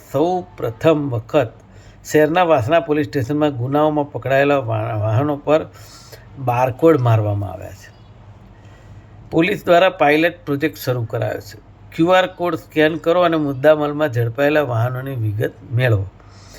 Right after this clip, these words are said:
પોલીસે જમા કરેલું વાહન વર્ષો સુધી પડી રહેતા તેને ઓળખવું પણ અઘરું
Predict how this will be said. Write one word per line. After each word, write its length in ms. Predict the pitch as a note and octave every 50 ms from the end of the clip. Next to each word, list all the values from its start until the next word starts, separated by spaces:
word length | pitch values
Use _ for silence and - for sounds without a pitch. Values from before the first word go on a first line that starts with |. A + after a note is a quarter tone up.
| - - - - - -
પોલીસે 360 | D3+ D#3+ F#3 F#3 - - F#3
જમા 280 | D3 C#3+ C#3 C#3+ E3 D#3
કરેલું 380 | - E3 D#3 E3 E3+ E3 D#3
વાહન 260 | D3 B2+ C3 D#3+ E3
વર્ષો 460 | D3+ B2+ C3+ A#2+ A2 - - - A3+ G#3+
સુધી 320 | - - E3 D#3 E3 D#3+
પડી 260 | D3+ C#3+ C3+ C#3+ D#3
રહેતા 500 | C#3+ C#3+ C#3 C3+ - - D3+ C3+ B2 - - - - - - -
તેને 200 | D3+ D#3 E3 F3
ઓળખવું 540 | D#3+ C#3+ C#3 D3 D#3+ D#3 - - D#3+ D#3+ -
પણ 140 | E3 D#3+
અઘરું 440 | C#3+ A#2+ F#2+ A#2 B2 D3 D#3 - -